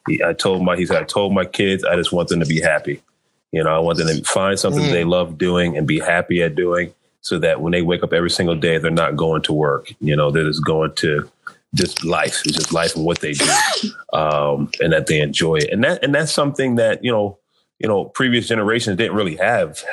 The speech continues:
Speaker 1: that, you know, they, a lot of them, you know, they just
Speaker 2: No.
Speaker 1: work just to say, "I, I working," and, you know, you work and you do work and you go home and then you, you, whatever, you do whatever you wanna do at home. But, you know, at work, it doesn't have to be fun. And, you know, I think we're living in a day and age when people want, want it all,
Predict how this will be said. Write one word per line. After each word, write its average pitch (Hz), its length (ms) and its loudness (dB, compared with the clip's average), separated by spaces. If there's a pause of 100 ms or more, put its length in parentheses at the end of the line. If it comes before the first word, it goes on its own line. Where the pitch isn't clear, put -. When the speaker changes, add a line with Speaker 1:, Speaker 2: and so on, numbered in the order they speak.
(120)
Speaker 1:
that, - 360 0
you 82 160 0
know, 82 280 2
they, 90 120 2
a 85 80 2
lot 98 180 2
of 92 80 0
them, 95 240 0 (180)
you 92 140 0
know, 92 100 4
they 92 120 2
just 117 240 2
Speaker 2:
No. 92 40 2
Speaker 1:
work 101 200 0
just 95 180 0
to 92 100 -2
say, 98 140 2
"I, 87 220 2
I 85 40 2
working," 107 440 2
and, 85 180 -2 (380)
you 85 80 0
know, 87 80 4
you 82 180 2
work 101 240 2
and 90 100 2
you 82 60 -2
do 101 180 0
work 98 360 0
and 80 100 -2
you 73 160 0
go 90 220 0
home 104 280 2
and 87 80 2
then 85 120 0
you, 85 160 0 (420)
you, 85 160 0
whatever, 90 380 0
you 80 120 -4
do 95 360 0
whatever 98 260 0
you 98 80 0
wanna 98 160 2
do 98 140 2
at 92 80 2
home. 98 260 0
But, 85 240 0
you 87 80 -2
know, 80 80 2
at 82 220 2
work, 101 260 0
it 92 40 0
doesn't 92 180 0
have 95 160 0
to - 80 -10
be 85 80 -2
fun. 95 400 0
And, 78 140 -10 (420)
you - 80 -2
know, - 100 2
I 98 40 2
think 95 300 -2
we're 98 120 0
living 101 180 2
in 95 60 2
a 90 100 0
day 98 220 2
and 92 100 0
age 101 240 2
when 82 140 -4
people - 560 -2
want, 85 320 0
want 101 240 0
it 92 60 -2
all, 107 380 0